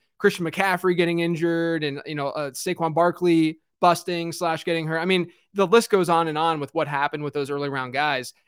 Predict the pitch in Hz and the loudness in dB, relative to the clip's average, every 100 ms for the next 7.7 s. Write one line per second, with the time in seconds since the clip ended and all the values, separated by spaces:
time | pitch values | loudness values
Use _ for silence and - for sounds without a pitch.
0 | - 170 170 190 - - - - 277 214 | -2 0 0 -4 -8 -20 -8 -8 -2 -2
1 | 165 277 320 233 180 139 - 170 180 156 | -2 -4 -2 0 0 -2 -2 0 0 0
2 | 139 135 123 165 151 127 123 - 185 156 | -2 -4 -8 -8 -6 -8 -12 -2 0 0
3 | 127 151 135 123 _ _ - 160 143 - | -2 -4 -4 -8 _ _ -8 -4 -4 -4
4 | 220 180 127 120 127 131 123 - 151 131 | -6 -6 -8 -12 -12 -14 -14 -10 -8 -8
5 | 120 - _ - 156 143 143 160 160 160 | -12 -16 _ -4 -2 -2 -4 -2 0 -2
6 | - 160 147 139 135 - _ - 160 139 | -4 -6 -4 -4 -6 -10 _ -4 -2 0
7 | 123 - 175 165 160 147 147 | -2 -6 -4 -2 0 -2 -6